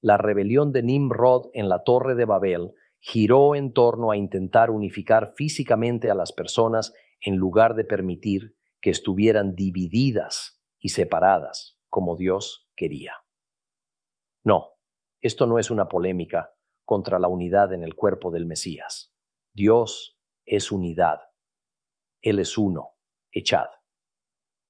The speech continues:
Pero eso es totalmente diferente a nuestra noción humana de unidad, que ha infectado tan gravemente a la iglesia,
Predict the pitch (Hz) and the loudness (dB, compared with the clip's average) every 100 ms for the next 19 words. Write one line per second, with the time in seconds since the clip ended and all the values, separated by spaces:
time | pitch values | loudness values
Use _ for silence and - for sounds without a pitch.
0 | _ 143 165 208 240 214 208 196 190 185 | _ 4 4 4 -2 0 2 4 2 0
1 | 185 165 160 156 165 156 156 147 147 139 | 0 0 2 2 2 0 0 0 -2 -2
2 | 123 - 147 156 - 127 127 131 127 117 | -2 0 0 0 0 4 6 4 2 -2
3 | 113 110 107 117 113 85 - _ _ _ | 0 0 2 6 6 2 -6 _ _ _
4 | _ _ - - 139 175 165 151 - 156 | _ _ -2 4 6 4 0 -2 6 6
5 | 151 147 131 123 123 131 131 120 131 127 | 6 2 2 4 4 6 4 -2 -2 0
6 | 131 113 107 120 127 - 87 - | 0 2 0 0 -2 -2 -10 -14